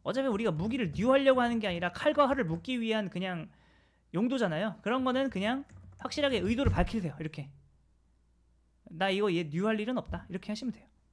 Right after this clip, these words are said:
이해되시나요? 네. 그러면은 여기까지 됐고. 자, 아주 좋아요. 아주 좋아요. 자, 여기까지. 그 다음에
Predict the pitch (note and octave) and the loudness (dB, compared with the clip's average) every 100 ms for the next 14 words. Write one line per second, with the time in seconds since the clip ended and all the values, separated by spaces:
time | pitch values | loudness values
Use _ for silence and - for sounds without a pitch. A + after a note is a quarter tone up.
0 | _ _ - A#3 G3 G3 G#3+ G#3+ _ _ | _ _ -4 -2 -2 -4 -6 -8 _ _
1 | - - - _ _ _ _ _ _ _ | -18 -18 -18 _ _ _ _ _ _ _
2 | _ _ _ _ _ _ _ _ _ _ | _ _ _ _ _ _ _ _ _ _
3 | - E3 - - - - _ _ _ _ | -8 -6 -6 -12 -20 -20 _ _ _ _
4 | _ _ _ - F3+ F3 G3 B3+ C4+ _ | _ _ _ -6 -4 -2 -2 -2 -4 _
5 | _ _ _ _ _ - F3 G3+ F#3+ D#3+ | _ _ _ _ _ -6 -4 -2 -4 -4
6 | D#3 D3+ D#3 A#3+ - _ _ _ _ _ | -4 0 2 2 -2 _ _ _ _ _
7 | _ _ _ _ _ _ _ _ _ - | _ _ _ _ _ _ _ _ _ -10
8 | C3 C3 F#3+ A3 - _ _ _ _ _ | -8 -4 -4 -6 -16 _ _ _ _ _
9 | _ _ _ _ _ _ _ _ - G#3+ | _ _ _ _ _ _ _ _ -6 -6
10 | E3+ E3+ C#3+ - D3+ C#3+ D3 C3 - - | -4 -4 -4 -6 -8 -6 -8 -8 -12 -10
11 | C3+ C3+ F3+ F3 F#3 E3+ D3 G3 G#3+ G#3 | -8 -6 -4 -4 -2 -4 -2 -4 -2 0
12 | C4 B3+ C4 A#3+ | 2 2 2 -2